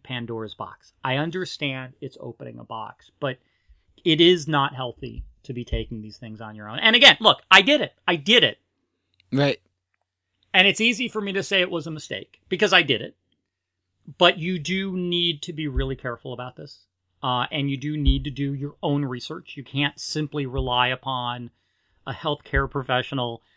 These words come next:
Speaker 1: telling you that this is, this is what you should be doing. Uh, and you need to understand what the risks are,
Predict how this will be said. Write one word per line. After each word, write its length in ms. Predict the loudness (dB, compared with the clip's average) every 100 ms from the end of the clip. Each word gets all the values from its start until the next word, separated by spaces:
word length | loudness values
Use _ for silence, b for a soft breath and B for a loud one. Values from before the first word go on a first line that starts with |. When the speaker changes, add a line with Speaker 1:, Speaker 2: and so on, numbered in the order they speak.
| _ _
Speaker 1:
telling 300 | -2 -2 -2
you 160 | -4
that 160 | -6 -6
this 180 | -8 -8
is, 140 | -14 -12
this 220 | -8 -6 -6
is 120 | -10
what 120 | -12
you 80 | -12
should 200 | -14 -14
be 80 | -14
doing. 340 | -16 -16 -18 -20 _ _ _ _ -2
Uh, 220 | 0 0
and 180 | 0 0
you 100 | 2
need 180 | 2 2
to 60 | 0
understand 420 | -4 -8 -10 -10
what 100 | -10
the 60 | -10
risks 360 | -10 -12 -10
are, 260 | -8 -6